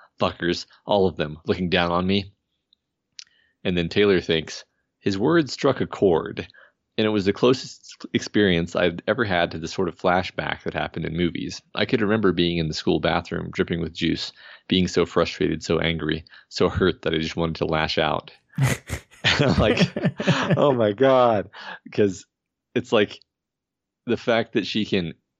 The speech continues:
Speaker 1: empathize with that level of insane rage is so, is so telling and, and sad and
Speaker 2: Yeah.
Speaker 1: alarming and so many things.
Speaker 2: <laughs> Yeah, we move past t-,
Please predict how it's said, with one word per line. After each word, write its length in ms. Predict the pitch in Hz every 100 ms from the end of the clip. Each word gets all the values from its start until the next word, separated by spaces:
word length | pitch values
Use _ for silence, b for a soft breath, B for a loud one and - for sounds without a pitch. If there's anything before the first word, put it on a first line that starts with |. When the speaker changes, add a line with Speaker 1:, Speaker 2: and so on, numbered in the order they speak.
| _ -
Speaker 1:
empathize 640 | 107 104 98 85 82 82
with 160 | 82 80
that 180 | 85 76
level 380 | 85 82 76
of 320 | 73 76 - _ _ _ _ _ _
insane 480 | 98 87 - 92 80
rage 480 | 73 80 80 78 85
is 260 | 90 82
so, 440 | - 85 80 80 78 _
is 120 | 85 80
so 220 | 87 80
telling 600 | - 95 80 78 78 78 _
and, 280 | 82 76 76 -
and 180 | 80 -
sad 540 | 80 78 76 80 78
and 380 | 80 73 73 76 - _ _ -
Speaker 2:
Yeah. 80 | 92
Speaker 1:
alarming 640 | 87 73 76 78 80 82 B B B -
and 180 | 80
so 140 | 90 98
many 220 | 95 85
things. 580 | - 85 80 85 85 180
Speaker 2:
<laughs> 60 | 143 B B B _
Yeah, 80 | 320
we 140 | 220
move 220 | 208 247 254
past 440 | 202 180 180 -
t-, 180 | 202